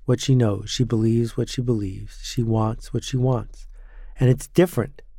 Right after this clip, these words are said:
than what we know or believe or want. And if you're gonna work with her, that has to be okay. If it's not okay,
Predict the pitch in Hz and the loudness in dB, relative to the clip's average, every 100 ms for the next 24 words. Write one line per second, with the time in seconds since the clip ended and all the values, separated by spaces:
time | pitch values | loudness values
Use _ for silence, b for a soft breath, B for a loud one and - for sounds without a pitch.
0 | - 127 123 120 135 151 170 131 98 92 | -6 2 4 6 4 6 6 6 2 -4
1 | - - - 127 113 110 98 92 98 - | -14 -20 -2 2 2 2 -2 -4 -10 -14
2 | - - - 123 107 107 110 135 - - | -14 -10 0 0 2 -2 -6 -10 -14 -16
3 | - - - - - 120 117 135 123 117 | -16 -16 -16 -16 0 2 4 4 6 6
4 | 113 156 - 117 104 113 113 107 120 110 | 6 6 4 0 2 2 2 0 0 -2
5 | 120 117 113 110 - 147 - - - - | -2 0 2 0 2 0 0 -10 -20 -20
6 | - 156 147 160 - 131 175 220 123 - | 0 2 4 4 6 6 8 6 4 4
7 | 104 95 143 | -2 -2 -4